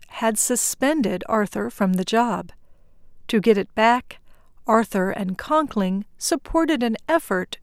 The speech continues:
to re-elect former President Ulysses S. Grant. But another candidate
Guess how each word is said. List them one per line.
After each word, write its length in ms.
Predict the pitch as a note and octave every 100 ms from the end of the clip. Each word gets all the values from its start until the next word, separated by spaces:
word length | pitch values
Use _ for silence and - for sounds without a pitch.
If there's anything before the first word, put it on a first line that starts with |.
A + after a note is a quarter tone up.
| -
to 160 | B3
re-elect 680 | G3+ G3 C4+ C#4 F#3+ F#3+ -
former 540 | - - C4 D4+ G3
President 680 | F3 - F#3+ F#3+ F#3+ G#3+ - - - - -
Ulysses 720 | A3 B3 E4 - G3 F3+ F#3
S. 300 | - G3+ -
Grant. 540 | - A3 B3+ F3+ - - - - - - - - - - - -
But 220 | B3 C#4+ -
another 640 | D4+ D#4 C#4 B3+ D4+ B3+
candidate 680 | - - F#3 F#3 F3+ G3+ -